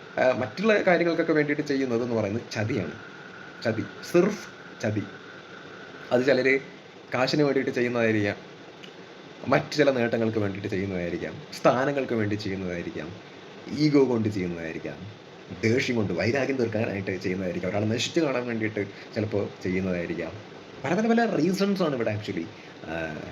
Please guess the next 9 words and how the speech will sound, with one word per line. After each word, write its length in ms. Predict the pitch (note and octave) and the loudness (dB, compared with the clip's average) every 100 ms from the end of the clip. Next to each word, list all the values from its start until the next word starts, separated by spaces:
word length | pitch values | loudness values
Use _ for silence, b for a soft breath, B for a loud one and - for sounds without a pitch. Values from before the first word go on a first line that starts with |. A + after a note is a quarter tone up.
| - | -4
വരുന്നത്. 440 | F#2+ G2 F#2 F2 E2 - - - - - - - - - | -2 0 -2 -2 -8 -8 -14 -18 -18 -18 -18 -18 -14 -4
അപ്പോ 300 | G#2 G#2+ G#2+ - - - - - | 2 2 2 -8 -18 -18 -18 -6
ആ 160 | C#3 G#3+ G#3+ | 0 0 0
കാറ്റഗറിയിൽപ്പെട്ട 540 | G3+ F#3 F3 E3+ E3 | 2 4 4 4 2
ആൾക്കാർ 260 | C#3 C#3 C3+ | 2 2 2
ചെയ്യുന്നത് 440 | B2 A#2 A2 G#2 | 0 0 2 0
ക്രൈമല്ലേ? 720 | G#2+ - - F2+ A2 F#2+ - - - - - - - - G#3+ | -4 -8 0 2 2 0 -4 -8 -16 -18 -18 -16 -16 -6 -2
ക്രൈമാണ്. 460 | B3 B3 G#3 G#2+ - B B - | 0 0 0 -2 -8 B B -4
പക്ഷേ 320 | - - A#3 | 0 2 2